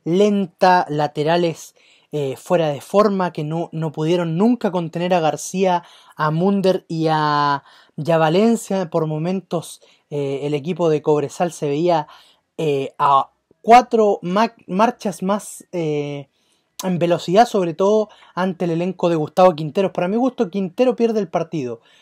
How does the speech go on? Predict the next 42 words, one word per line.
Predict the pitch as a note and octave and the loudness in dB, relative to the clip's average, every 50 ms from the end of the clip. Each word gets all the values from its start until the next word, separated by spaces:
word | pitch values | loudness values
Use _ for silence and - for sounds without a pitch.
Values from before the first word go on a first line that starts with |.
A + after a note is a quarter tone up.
| _ _ _ - | _ _ _ -10
Dos | E3+ D3 - B3 C4 - | -2 4 6 6 6 4
centrales | - - G#3+ G3 E3 - G#3 A3 A3+ G#3 F#3 | 0 -6 -6 -4 -2 0 2 2 2 2 -2
lentísimos. | F#3 F3+ F3 E3+ D#3+ - - A3+ A3 - - A3+ G#3+ G#3 G#3+ G#3+ G3+ - - _ _ _ _ _ _ | -2 -4 -4 -6 -6 -2 -2 -2 0 0 -2 -4 -2 0 -2 -2 -4 -6 -16 _ _ _ _ _ _
Eh, | - D#3+ D#3+ D3 | -6 -4 -4 -2
creo | - F#3+ G3+ G3 | 0 2 2 4
yo | G3 G3 G3 F#3 | 4 2 2 0
que | F3+ F#3+ E3 | 0 -2 -2
Bimber, | F3 G3 G#3+ G#3 G3 F3 D#3+ _ _ _ - | -2 -2 -2 0 0 -2 -4 _ _ _ -8
eh, | E3+ D#3 D3+ D3 D3 C#3+ C#3 | -6 -4 -2 -2 -4 -2 0
debió | D3+ D3+ D3+ E3+ G3 G3+ | 0 0 2 2 4 4
haber | G3 F#3+ F#3+ F#3 | 4 4 2 -2
jugado | - - F3 F3 F#3+ F#3+ F3+ | -4 -2 0 2 4 4 4
hoy | F3 F#3 G3 | 4 4 2
de, | E3 E3 D#3+ - - | 0 -4 -8 -8 -10
de, | D#3+ D3 D#3 D3+ D3 C#3+ C#3+ C#3+ C#3 C#3 C3+ C3+ _ - - - - _ - | -8 -4 -4 -2 -2 -2 -2 -4 -4 -6 -8 -10 _ -20 -20 -20 -20 _ -6
de | C#3 F#3 F3+ | -2 -2 -2
stopper, | D#3+ _ _ - A3 A3+ A3+ A3 G#3 G3+ G3 | -2 _ _ 6 6 6 6 4 0 2 2
haber | E3 D#3 E3 E3+ E3 | 0 0 -2 -2 -4
jugado | - - D#3+ D#3+ E3+ F3 | -6 -4 -2 2 2 2
Falcón. | E3+ - E3 D3 C3+ _ - G#3+ A3+ A#3 A3+ | 0 -2 -6 -6 -6 _ 0 2 2 2 2
No | G3 E3+ | -2 -4
sé | - G#3 F3+ | -4 -4 -4
por | E3 G3+ D#3 - | -4 -4 -4 -2
qué | - F#3+ | -4 -4
a | |
Falcón | - - E3 D3+ - F#3 F#3 F3 | -2 -4 -8 -6 -2 -2 -2 0
lo | D#3+ D3 | -2 -2
tiene | E3+ E3 E3 D#3 | -4 -6 -6 -6
castigado | D#3+ D3+ - - D#3 D3+ E3 F3+ F#3+ G3 G3 F#3+ F#3 - - - - _ _ | -6 -8 -8 -8 -6 -2 0 2 4 4 4 2 0 -4 -18 -20 -20 _ _
y | - E3+ E3 E3+ E3 - | -8 -6 -4 -4 -6 -6
relegado | F#3 F3 E3 D#3+ E3+ E3+ E3+ D#3+ D#3 D3+ F3 F3+ F#3+ F#3 F3+ E3+ E3 D3+ | -4 -2 -2 0 0 0 0 0 0 2 2 4 4 4 4 4 2 2
al, | D3+ D3+ D3+ D3 C#3+ C#3+ C#3 - _ _ _ _ _ _ _ - | 0 0 0 -2 -4 -6 -8 -10 _ _ _ _ _ _ _ -6
al | E3+ E3+ D3+ | -6 -4 0
banco | F3 G3 F#3+ - - E3+ | 0 -2 -2 -2 -2 -2
de | D3+ | -2
suplentes. | - - D3+ C3+ - F3+ G#3 A#3+ B3 A3+ - A#3+ G3+ - - - | -2 -4 -10 -6 -2 0 0 0 0 0 -2 -2 -4 -4 -6 -6
Eh, | E3+ D#3+ D3+ D3 D3 | -4 -2 0 2 4
vamos | F#3 A3+ B3+ A3+ | 4 4 2 2
con | - - G#3+ | 2 0 0
las | G3 - - | 0 0 -4
estadísticas | G3+ - G3 G3 A#3 A3+ - F#3+ G#3+ G3 F3+ | -4 -2 -2 -2 -2 -2 -2 0 0 0 0
de, | F#3+ F#3 F3+ F3 E3 | 0 -2 -2 -4 -4